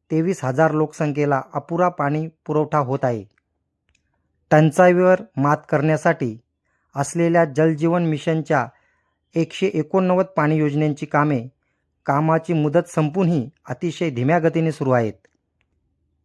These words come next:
योजनेची कामे करीत असताना शासनाने सूचित केलेल्या दोनशे पाईप कंपन्या असताना केवळ किसान या एकाच कंपनीचे पाईप खरेदी करण्याची सक्ती अधिकारी ठेकेदारांना करीत आहे.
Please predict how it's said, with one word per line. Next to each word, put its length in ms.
योजनेची 580
कामे 360
करीत 260
असताना 540
शासनाने 540
सूचित 380
केलेल्या 440
दोनशे 460
पाईप 380
कंपन्या 520
असताना 560
केवळ 260
किसान 300
या 240
एकाच 440
कंपनीचे 580
पाईप 360
खरेदी 300
करण्याची 420
सक्ती 500
अधिकारी 480
ठेकेदारांना 640
करीत 280
आहे. 260